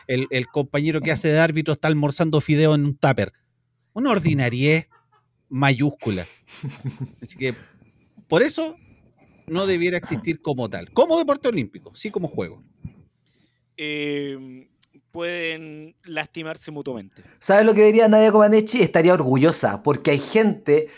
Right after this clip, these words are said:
Speaker 3: que está en ese estado deplorable y en esa, eh,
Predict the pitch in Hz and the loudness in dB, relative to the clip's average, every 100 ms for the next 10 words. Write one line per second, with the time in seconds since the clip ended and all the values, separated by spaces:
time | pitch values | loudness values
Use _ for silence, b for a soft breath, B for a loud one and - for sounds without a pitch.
0 | B _ 151 147 170 143 147 175 170 147 | B _ -6 2 4 4 2 0 -2 0
1 | 175 160 156 - 127 147 262 233 151 127 | 2 4 4 4 2 4 2 2 0 -2
2 | 120 156 160 196 175 147 165 147 139 131 | 0 0 2 2 2 2 2 2 2 -2
3 | - | -10